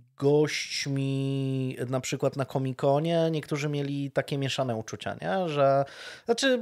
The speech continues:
albo byli po prostu zmęczeni, jakby, wiesz, no, gdzieś tam przyjechali z daleka i, i, i nie wiem, i pozowali całe tam godzinami do zdjęć i,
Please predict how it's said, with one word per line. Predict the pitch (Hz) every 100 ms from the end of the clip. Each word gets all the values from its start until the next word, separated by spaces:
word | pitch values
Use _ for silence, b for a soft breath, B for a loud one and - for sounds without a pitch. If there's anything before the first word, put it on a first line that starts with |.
| 226
albo | 226 220 208
byli | 190 208
po | 190
prostu | 175 185 185
zmęczeni, | 170 170 156 165 156 156 151 147
jakby, | 139 135 135
wiesz, | 127 117 - - 135 123 123
no, | 131 127
gdzieś | 120 123
tam | - 123 123 120 _ 117 117
przyjechali | - 123 120 117 117
z | 120
daleka | 120 120 117 - 113 110
i, | 117 113 113 110 - B B B B B
i, | 120 113 113 113
i |
nie | 110
wiem, | 107 101
i | 110
pozowali | 127 120 117 113 113
całe | 113 113 117 113 107 _ _
tam | 110 110 113 113
godzinami | 120 117 117 110 113
do | 113
zdjęć | 113 113 120 110 113 -
i, | 110